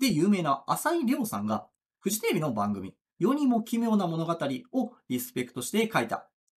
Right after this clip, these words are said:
世にも奇妙な物語風短編五作を収録した本書。いや、すごいクオリティです。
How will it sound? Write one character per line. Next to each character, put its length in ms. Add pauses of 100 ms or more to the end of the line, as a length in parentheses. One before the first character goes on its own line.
(220)
世 180
に 140
も 100
奇 220
妙 180
な 100
物 300
語 100
風 420
短 280
編 160 (420)
五 140
作 300
を 80
収 160
録 120
し 60
た 80
本 160
書。 100
い 40 (880)
や、 80
す 180
ご 160
い 80
ク 120
オ 40
リ 80
テ 80
ィ 20
で 80
す。 180